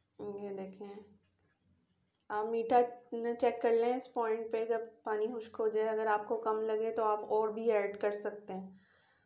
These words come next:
मुझे कम मीठा ज़रा पसंद है, तो इसलिए मैं कम ही, को, मेरी कोशिश होती है मैं कम ही मीठा डालूँ किसी भी डिश में, स्वीट डिश में,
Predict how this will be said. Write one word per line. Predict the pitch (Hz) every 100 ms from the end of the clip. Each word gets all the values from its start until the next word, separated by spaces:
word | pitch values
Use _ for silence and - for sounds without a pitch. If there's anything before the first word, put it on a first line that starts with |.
| _ - - - -
मुझे | 240 247 262
कम | 262 254 262 262 254 247 247
मीठा | 247 240 269 233
ज़रा | 233 226 226 226
पसंद | 240 240 214 226
है, | 240 262 302
तो | 285
इसलिए | 247 240 240 226 226
मैं | 220 240 294 _ _ - _
कम | 233 226
ही, | 254 233 240 240 - -
को, | 220
मेरी | 233 233
कोशिश | 233 226 254
होती | 247 240 233
है |
मैं | 233 233
कम | 226 220
ही | 233
मीठा | 226 214 214
डालूँ | 202 190 190 196 - - - - _ _
किसी | 233 220 220
भी | 226
डिश | 202 208 208
में, | 208 202 - -
स्वीट | - 208 196
डिश | 208 208
में, | 208